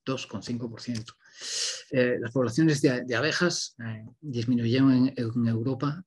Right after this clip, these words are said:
eh, de, entre mil novecientos ochenta y cinco y el dos mil cinco un veinticinco por ciento.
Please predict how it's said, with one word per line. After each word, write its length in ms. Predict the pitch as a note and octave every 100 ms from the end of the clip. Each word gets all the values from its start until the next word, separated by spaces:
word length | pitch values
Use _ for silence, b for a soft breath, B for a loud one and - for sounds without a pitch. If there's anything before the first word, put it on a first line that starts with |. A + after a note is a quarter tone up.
| _
eh, 380 | A#2 G#2+ G#2+ A2+
de, 380 | B2+ A#2 A#2+ A#2
entre 320 | A#2 A2 A2
mil 220 | A2+ C3
novecientos 420 | B2+ A#2 A#2+ A2+
ochenta 300 | A2 A#2 A2
y 60 | G#2
cinco 280 | C3+ B2 A#2
y 140 | G#2
el 120 | G#2+
dos 160 | G#2 G#2
mil 120 | B2
cinco 500 | A#2 B2+ B2+ C3+ C#3 -
un 120 | A2+
veinticinco 560 | A#2 A#2 - A#2+ A#2+ -
por 120 | -
ciento. 340 | A#2 G#2+ A2+